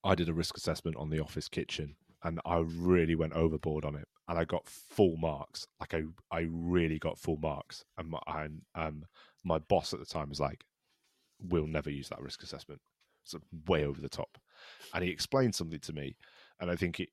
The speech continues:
it comes into this, which is you, I can't remember where it comes from, um, and I could be quote, could be slightly misquoting this, but generally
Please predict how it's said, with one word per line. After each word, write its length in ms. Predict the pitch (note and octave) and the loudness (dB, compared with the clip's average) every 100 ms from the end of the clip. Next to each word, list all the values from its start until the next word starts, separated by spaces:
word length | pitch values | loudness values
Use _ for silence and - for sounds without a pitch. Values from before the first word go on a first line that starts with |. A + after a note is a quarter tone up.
| - | -6
it 160 | F2 | -8
comes 240 | - E2+ D#2 | -6 -4 -2
into 220 | E2 - | -4 -6
this, 280 | - - - | -10 -10 -4
which 260 | D#2+ - | -4 0
is 240 | E2+ D2+ - _ _ _ _ _ _ _ _ _ _ _ - | 0 -2 -8 _ _ _ _ _ _ _ _ _ _ _ -4
you, 240 | G2+ G#2 F#2+ _ _ _ _ _ - _ - | 2 2 0 _ _ _ _ _ -20 _ -10
I 60 | |
can't 200 | G2+ B2+ C#3 | 0 4 6
remember 180 | C#3+ A2+ | 6 4
where 80 | F#2+ | 0
it 60 | |
comes 220 | - D#2+ | -2 -8
from, 320 | - D2+ E2 F2+ _ | -6 -6 -6 -10 _
um, 380 | F2 D#2+ D#2+ D#2+ - | -6 -2 -2 -6 -8
and 100 | F2 | -4
I 60 | E2+ | -2
could 180 | - G#2+ | 0 0
be 80 | F#2+ | 0
quote, 280 | - F2+ - _ - | -2 -2 -2 _ -8
could 140 | F2+ | -6
be 80 | D#2+ | -4
slightly 460 | - - A#2+ D#2 | -4 2 4 2
misquoting 520 | E2 D2+ - D#2+ - C2+ | -4 -12 -6 -6 -6 -10
this, 200 | C#2 - | -16 -10
but 120 | - G2 _ _ - | -10 -10 _ _ 0
generally 920 | C3+ C3 C3 G#2+ F2+ - C#2 F#2+ | 4 6 4 0 -2 -6 -10 -12